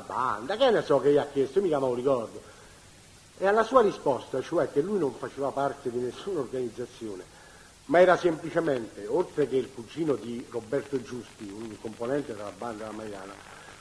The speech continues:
anche fraterno amico di Mancini Antonio, per il quale aveva ucciso Sisto Nardinocchi.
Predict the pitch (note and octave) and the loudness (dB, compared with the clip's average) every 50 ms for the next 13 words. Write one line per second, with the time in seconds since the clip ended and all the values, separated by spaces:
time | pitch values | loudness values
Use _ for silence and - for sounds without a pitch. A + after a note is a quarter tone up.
0 | - - - G#3+ B3+ C4 A#3 F#3+ D3+ - - E3 D#3+ - G3+ A3 G#3+ A#3+ B3 B3 | -20 -6 6 8 10 10 12 10 8 8 8 8 8 10 10 10 12 12 12 12
1 | A3+ G#3 A3 A3 G#3 G3+ G3+ G3 E3 C3+ C#3+ C3+ D3 D#3+ F3 F3 E3+ - A3+ A#3+ | 12 12 12 10 10 10 8 4 6 4 2 2 2 -2 -4 -4 -6 -4 -2 -2
2 | A#3 A3 - B3+ C4 B3+ B3+ G#3 - - - - C#4 C#4 C#4 B3 A#3 A#3 G#3 G3+ | -2 4 6 6 6 10 10 10 10 8 4 6 10 10 10 10 8 6 4 2
3 | - - - F3 D#3 D3+ D#3 E3+ F3+ F#3+ G#3 A3 G#3+ G#3+ - - G3+ G#3 F#3 D#3+ | -2 -2 4 6 6 8 8 6 6 4 4 2 2 0 -4 2 2 2 4 4
4 | E3 D3+ C#3 C3+ E3+ F#3 F#3+ F#3 - - B3+ C4+ B3 - B3 B3 A#3 A#3+ - A#3 | 2 2 4 4 2 2 2 0 -2 2 2 2 2 2 0 0 0 0 0 0
5 | A#3 A3 - - A3 A3 A3+ A3+ G#3 F#3 F#3 A3+ A#3 B3 B3+ B3 A#3 - - - | -2 0 2 2 4 6 6 6 4 4 2 4 6 10 12 12 12 12 12 2
6 | - C#3 C3+ A#2 | -2 0 0 0